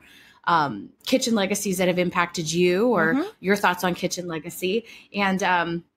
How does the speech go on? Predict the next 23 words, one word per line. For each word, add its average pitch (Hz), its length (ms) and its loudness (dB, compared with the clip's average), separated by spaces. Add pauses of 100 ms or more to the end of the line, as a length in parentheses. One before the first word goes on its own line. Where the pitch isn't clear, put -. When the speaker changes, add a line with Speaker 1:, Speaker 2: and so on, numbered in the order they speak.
(140)
Speaker 1:
I 208 100 2
don't 233 140 2
wanna 240 160 4
miss 254 320 4
anything 247 420 0
in 196 100 -2
this 190 160 0
episode, 190 440 -2
so 226 80 -2
we're 233 120 2
gonna 277 160 4
jump 233 220 2
right 208 140 2
into 202 180 0
it. 190 100 -2
Katie, 208 220 0
I 214 40 2
wanna 226 240 0
know 202 340 -2
all 220 220 2
about 294 520 0
this, 196 320 -2
um, 196 540 0